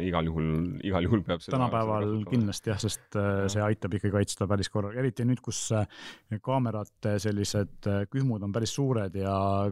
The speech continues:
Speaker 1: Mhm.
Speaker 2: kaamera on telefoni kõige olulisem osa ilmselt ja kõik, kui selle läätsaga midagi juhtub, siis on nagu päris kallis parandada, nii et ka-, äh, äh, ko-, ümbris kaitseb selle eest väga hästi. Jah,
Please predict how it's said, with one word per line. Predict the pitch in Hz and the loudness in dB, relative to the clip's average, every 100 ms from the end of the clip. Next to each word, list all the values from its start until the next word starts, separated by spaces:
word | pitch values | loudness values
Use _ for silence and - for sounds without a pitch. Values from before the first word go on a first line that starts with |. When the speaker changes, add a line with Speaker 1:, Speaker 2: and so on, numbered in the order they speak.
| - | -2
Speaker 1:
Mhm. | 95 80 85 | -4 -2 -4
Speaker 2:
kaamera | 113 117 110 104 | -2 0 0 0
on | 110 | 0
telefoni | 117 107 110 | -2 0 -2
kõige | 104 123 | 0 0
olulisem | 120 107 107 | 0 0 0
osa | 113 110 95 | 0 0 0
ilmselt | 95 104 - | 0 0 0
ja | 107 104 | 0 0
kõik, | 117 | -2
kui | 98 110 | -2 -4
selle | 117 120 110 - - - - - 110 | 0 2 0 -2 -16 -14 -14 -10 -2
läätsaga | 117 131 117 | 0 0 0
midagi | 117 107 | 0 2
juhtub, | 120 117 92 | -2 -2 -8
siis | - 98 | -4 0
on | 101 98 | 2 2
nagu | 98 | 0
päris | 95 107 | 0 -2
kallis | - 110 101 | 0 -2 0
parandada, | 113 107 95 92 | -2 0 0 0
nii | 90 | -2
et | 90 | -2
ka-, | - - | -4 0
äh, | 101 98 - | 0 0 -2
äh, | 107 98 | -2 0
ko-, | 110 117 | -2 0
ümbris | 107 107 | 0 0
kaitseb | 113 110 95 | -2 -2 -2
selle | 104 101 | 0 0
eest | - | 0
väga | 104 104 | 0 0
hästi. | - 85 - _ _ _ - - 156 - - - | -2 -6 -10 _ _ _ -16 -14 -10 -12 -12 -2
Jah, | 110 | -2